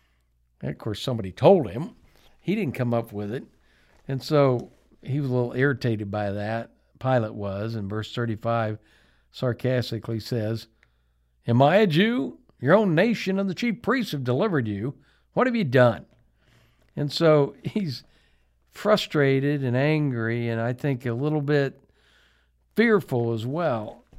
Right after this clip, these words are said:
of doing the wrong thing here. And so he's just trying to determine whether or not he has grounds to have Jesus put to death because he's claiming to be king,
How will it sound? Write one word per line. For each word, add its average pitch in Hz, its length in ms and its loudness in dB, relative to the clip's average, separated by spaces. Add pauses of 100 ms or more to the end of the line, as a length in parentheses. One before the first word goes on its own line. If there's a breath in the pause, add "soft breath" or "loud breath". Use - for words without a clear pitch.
(120)
of 120 260 -12
doing 139 200 -2
the 127 80 -2
wrong 127 280 -2
thing 160 320 -4
here. 113 340 -6 (1040)
And 135 160 -4
so 156 160 -2
he's 185 200 0
just 202 180 -6
trying 185 300 -2
to 190 80 0
determine 147 520 -4
whether 143 200 -2
or 147 40 -2
not 143 160 2
he 143 160 0
has 123 180 -2
grounds 147 640 -2 (440 soft breath)
to 139 100 -6
have 147 200 -2
Jesus 131 480 -4
put - 220 -6
to 139 80 -4
death 127 460 -2 (140)
because 131 300 -6
he's 123 140 -6
claiming 151 420 -4
to 120 80 -4
be 117 180 -6
king, 151 680 -4